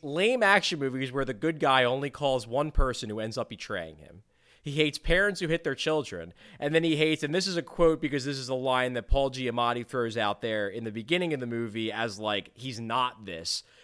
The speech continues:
And then Clive Owen hits him with "Yes, you are," which is, quote, "a pussy with a gun in his hand." So those are all the things that Clive Owen hates. Now, what doesn't he hate?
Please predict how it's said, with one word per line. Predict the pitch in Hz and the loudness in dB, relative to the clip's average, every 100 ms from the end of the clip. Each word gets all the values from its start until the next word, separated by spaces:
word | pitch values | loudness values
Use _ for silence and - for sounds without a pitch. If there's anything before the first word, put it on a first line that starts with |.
| - | -4
And | 123 127 | -2 0
then | 123 117 117 - | 0 -2 -6 -4
Clive | 147 123 120 | 2 2 2
Owen | 120 120 | 0 0
hits | 127 135 | -2 -2
him | |
with | 120 107 | -6 -4
"Yes, | 123 113 - | -2 -2 -2
you | 107 | 0
are," | 117 110 101 | 2 2 2
which | 101 120 | -4 -6
is, | 107 | -8
quote, | - 156 127 - - - | -4 0 0 0 -10 -6
"a | |
pussy | 123 - 214 247 | 10 10 10 2
with | 214 196 | 0 0
a | |
gun | 151 135 135 | 0 2 2
in | 107 | -2
his | 85 | -6
hand." | 82 67 - _ _ _ - | -10 -16 -20 _ _ _ -10
So | 151 | 2
those | 175 285 247 | 6 6 6
are | 226 | 4
all | 180 185 | 6 4
the | 185 | 4
things | 165 165 156 139 | 2 2 0 -2
that | 127 | -4
Clive | 143 143 139 | 2 2 4
Owen | 135 120 | 2 0
hates. | 92 - 107 - - - _ - | -2 -8 -10 -8 -10 -10 _ -6
Now, | 135 | 2
what | 151 196 143 | 6 4 4
doesn't | 160 165 220 | 2 4 2
he | 254 | -2
hate? | 233 247 269 | 0 0 0